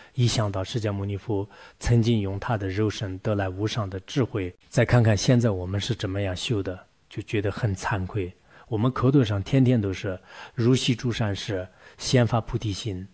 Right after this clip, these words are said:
每天都念得很好听，但是一边念一边在心里面恨这个恨那个，这样的话有什么用呢？我们口头上说的时候是说，“以前释迦牟尼佛怎么样做的，我也是现在这么样做。”但是释迦牟尼佛以前并不是恨这个恨那个，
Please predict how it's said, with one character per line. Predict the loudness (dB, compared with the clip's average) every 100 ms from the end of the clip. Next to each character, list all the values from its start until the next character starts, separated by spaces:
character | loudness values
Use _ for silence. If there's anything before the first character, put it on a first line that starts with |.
| -4
每 | 0
天 | 2 2 0
都 | 0
念 | 0 0
得 | -2
很 | -4 -4
好 | -4 -6
听， | -6 -8 -8 -12 _ _
但 | 4
是 | 6
一 | 6 6
边 | 6 6
念 | 6 4
一 | 4
边 | 2 2
在 | 2
心 | 0 2
里 | 2
面 | 2
恨 | 0 2 4
这 | 2 0
个 | -2
恨 | -2 0
那 | -2
个， | -2
这 | 0
样 | 0 0
的 |
话 | -4 -4
有 | -4
什 | -6 -6
么 | -6
用 | -4 -4
呢？ | -6 -8 -18 -6
我 | 0
们 | 2
口 | 4 6
头 | 6
上 | 4 2
说 | 0 -2
的 | -2
时 | -4
候 | -4
是 | -4 -4
说 | -4 -4 -4 -14 -6
，“以 | -2
前 | 2 2
释 | 2 2
迦 | 2
牟 | 2 0
尼 | -2
佛 | -2
怎 | -4 -2
么 | -2
样 | -2 -2
做 | -4 -4
的， | -4 -8 -12 -8
我 | 0 4
也 | 4
是 | 2
现 | -2 -2
在 | 0 -2
这 | -2
么 | -4
样 | -6 -8
做。” | -6 -6 -8 -18 -2
但 | 2
是 | 4
释 | 2 2
迦 | 2
牟 | 4
尼 | 2
佛 | 0 0
以 | -2 -2
前 | 2 2 2 -2
并 | 4 6
不 | 6
是 | 2
恨 | -2 2 2 2
这 | 0
个 | -2
恨 | -2 2 2
那 | 2 0
个， | -4